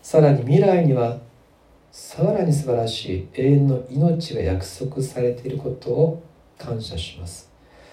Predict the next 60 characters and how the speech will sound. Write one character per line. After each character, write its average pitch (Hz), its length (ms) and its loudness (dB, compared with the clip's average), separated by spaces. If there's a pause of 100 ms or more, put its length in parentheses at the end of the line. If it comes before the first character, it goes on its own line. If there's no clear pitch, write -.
(540)
私 156 260 6
た 139 100 4
ち 139 140 2
へ 123 40 4
の 123 160 -2
愛 143 300 2
ゆ 104 140 -10
え 110 120 -6
に、 104 220 -14 (140)
全 151 320 4
被 - 160 0
造 139 180 4
物 117 380 -2
が 87 280 -4
後 113 300 -6
の 165 100 4
日 165 220 2
を 151 140 6
待 113 200 -4
ち - 80 -6
望 143 260 6
ん - 20 2
で 117 80 -4
う 110 180 -8
め 202 200 2
い 208 40 -2
て - 120 -4
い - 20 4
る 147 120 0
と 160 160 2
知 - 180 -2
り 90 60 -6
ま 90 80 -6
し - 120 -12
た。 - 80 -18 (180)
こ - 160 -6
ん 262 160 0
な 247 80 2
大 220 320 6
き 147 100 -2
な - 300 -2
愛 160 240 4
に 117 140 0
包 - 380 -2
ま 143 80 6
れ 123 100 2
て 110 360 -6 (120)
生 - 60 -14
き 139 280 2
ら 131 140 0
れ 143 100 4
る 131 80 0
こ 120 140 -6
と - 160 -8
を 180 260 2 (680)
感 147 240 2
謝 139 220 -2
し 123 220 -12
ま 127 100 -10
す。 - 220 -16